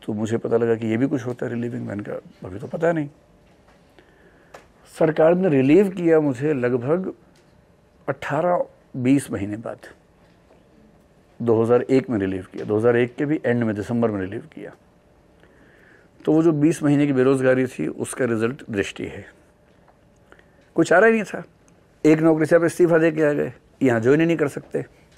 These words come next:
अब करें क्या? अनुभव एक ही बचा हुआ था कि दो बार पढ़ा चुका था,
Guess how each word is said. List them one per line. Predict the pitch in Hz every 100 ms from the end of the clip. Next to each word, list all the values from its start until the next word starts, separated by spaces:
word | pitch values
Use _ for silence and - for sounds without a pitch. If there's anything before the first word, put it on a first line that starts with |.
| _ _ _ _ _ _ _ -
अब |
करें | - 147 156
क्या? | 143 135 131 _ - - -
अनुभव | 131 147 156 151
एक | 156
ही | 170
बचा | 156 160
हुआ | 151 151
था | 147 139
कि | 123
दो | 127 131
बार | 135
पढ़ा | 131 143
चुका | 147 135 131
था, | 131